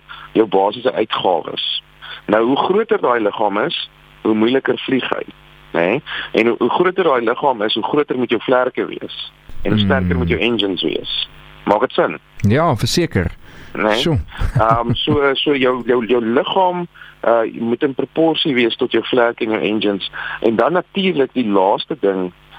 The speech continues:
Speaker 1: eh, wat 'n, wat 'n vliegtuig nodig het, is alle vliegtuig kort petrol, nee. Jy
Speaker 2: Hmm.
Speaker 1: moet genoeg petrol en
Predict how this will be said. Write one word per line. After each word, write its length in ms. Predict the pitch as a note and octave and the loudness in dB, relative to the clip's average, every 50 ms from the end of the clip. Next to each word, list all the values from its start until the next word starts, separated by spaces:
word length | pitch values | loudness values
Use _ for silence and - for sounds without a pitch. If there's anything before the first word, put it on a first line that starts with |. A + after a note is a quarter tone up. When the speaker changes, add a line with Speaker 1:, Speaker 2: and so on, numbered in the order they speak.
| - - - | -16 -10 -4
Speaker 1:
eh, 240 | - - G2+ G2+ G2+ F#2+ | 0 2 4 4 2 2
wat 200 | A2+ A2 G#2+ - | 0 0 0 0
'n, 320 | B2 G#2+ - - A#2 G#2+ - | -2 -2 0 0 -2 -2 -2
wat 140 | - A2+ A2 | -2 -2 -2
'n 60 | A#2+ | -2
vliegtuig 340 | - - C#3+ C3+ - - - | -2 -2 -4 -2 0 -2 0
nodig 300 | A#2 A2+ A2+ A2+ A#2+ A#2 | 2 2 2 2 2 0
het, 100 | - A#2+ | 0 -2
is 120 | A2+ A2+ G#2 G#2+ G2+ - | -2 -2 -2 -4 -4 -4
alle 280 | - - - D3 F3 F3+ | -2 0 2 2 2 0
vliegtuig 440 | - - E3 D#3 - - C#3+ B2+ - - | -2 -4 -4 -4 -2 -2 -2 -2 -4 -4
kort 220 | - C#3 B2+ B2 - _ - - | -2 0 0 0 -2 _ -4 0
petrol, 460 | C#3 B2 - - - E2+ D2 - - - - - | 0 0 0 0 -2 -2 -4 -6 -8 -12 -14 -10
nee. 320 | - - D#2 D#2+ E2+ F#2 | -6 -4 -2 -2 0 0
Jy 260 | F2+ F#2 F#2+ G2+ G2 F#2 - - | 0 2 2 0 0 -2 -2 -2
Speaker 2:
Hmm. 240 | G#2+ G2+ G2 F#2 | 0 0 0 2
Speaker 1:
moet 120 | F#2 F#2+ - | 0 0 0
genoeg 320 | - B2 A#2 C#3+ - - | 2 2 2 2 0 0
petrol 340 | - C#3+ C3 - B2 A#2 A2 | 0 0 0 2 0 0 0
en 120 | A2 A2+ | 0 -2